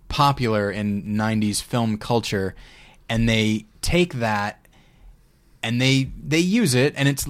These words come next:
it's legit the way they use it. They're sincere about it, but they also try to use that and turn it on its head a little bit. And so I will bring up Scream. And the thing that I find so fascinating about it, and by the way, Kevin Williamson is maybe the most nineties writer I can think of.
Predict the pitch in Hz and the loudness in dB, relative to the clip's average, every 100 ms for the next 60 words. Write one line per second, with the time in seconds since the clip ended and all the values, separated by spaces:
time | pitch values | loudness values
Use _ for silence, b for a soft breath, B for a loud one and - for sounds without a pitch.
0 | - 127 - 139 131 131 185 151 143 131 | -6 -6 -2 2 4 4 4 4 2 4
1 | 131 123 123 156 143 107 113 113 117 - | 4 2 2 4 2 2 0 0 -2 -2
2 | 123 - 180 160 110 104 107 117 117 120 | -2 -2 0 2 2 2 2 -2 0 0
3 | 139 143 - 120 110 - 113 110 - 107 | 2 0 -2 -2 -4 -4 -2 -2 -6 -6
4 | 107 110 104 104 104 104 101 - 123 110 | -4 -6 -4 -4 -4 -6 -8 -4 -2 -2
5 | 107 98 - 113 101 92 87 85 - B | -4 -6 -6 -6 -6 -10 -14 -18 -20 B
6 | B B B 113 120 117 117 143 123 120 | B B B -4 2 4 4 4 4 4
7 | 110 - - 98 90 95 - b b b | 2 -2 -6 -6 -6 -12 -14 b b b
8 | b b 117 117 - 160 156 135 120 117 | b b -4 -2 0 0 2 2 2 2
9 | 117 - - - 120 110 - 110 139 139 | -2 -6 -6 0 0 0 -2 -2 0 0
10 | 131 110 104 98 104 113 113 117 107 95 | 0 -2 0 0 -2 0 2 2 2 -2
11 | - 120 113 107 107 101 - 101 92 104 | -2 -2 0 0 0 -2 -4 -6 -4 -2
12 | 104 101 95 104 98 95 92 104 98 95 | -2 -2 -2 -2 0 -4 -6 -6 -6 -6
13 | 92 95 101 95 92 87 - 90 104 92 | -8 -6 -4 -4 -4 -6 -8 -8 -8 -8
14 | 87 82 | -8 -10